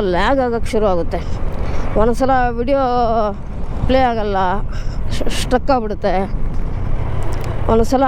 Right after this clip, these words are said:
ಆಡಿಯೋನೇ ಬರಲ್ಲ. ಹಿಂಗೆಲ್ಲ ಆಗುತ್ತೆ ಎಡಿಟಿಂಗ್ ಮಾಡ್ಬೇಕಾದ್ರೆ. ಅದಕ್ಕೆ ವಿಡಿಯೋ ಎಡಿಟ್ ಮಾಡೋದಕ್ಕೆ ಅಂತಲೇ ಸಪರೇಟಾಗಿ ಒಂದು ಟ್ಯಾಬ್ ಇಟ್ಕೊಂಡ್ಬಿಡ್ತೀನಿ ಇನ್ನು ಮುಂದೆ. ನೋಡೋಣ, ಆದ್ರೆ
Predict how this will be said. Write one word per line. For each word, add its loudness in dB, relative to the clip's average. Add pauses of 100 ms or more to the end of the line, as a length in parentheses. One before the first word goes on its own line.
(140)
ಆಡಿಯೋನೇ -2 (100)
ಬರಲ್ಲ. 0 (220)
ಹಿಂಗೆಲ್ಲ 0 (100)
ಆಗುತ್ತೆ -2
ಎಡಿಟಿಂಗ್ 0
ಮಾಡ್ಬೇಕಾದ್ರೆ. 2 (480)
ಅದಕ್ಕೆ 2 (280)
ವಿಡಿಯೋ -2
ಎಡಿಟ್ -2
ಮಾಡೋದಕ್ಕೆ -2
ಅಂತಲೇ -2
ಸಪರೇಟಾಗಿ 2
ಒಂದು 0 (100)
ಟ್ಯಾಬ್ 2
ಇಟ್ಕೊಂಡ್ಬಿಡ್ತೀನಿ 0
ಇನ್ನು 2
ಮುಂದೆ. 2 (280)
ನೋಡೋಣ, 2 (160)
ಆದ್ರೆ 0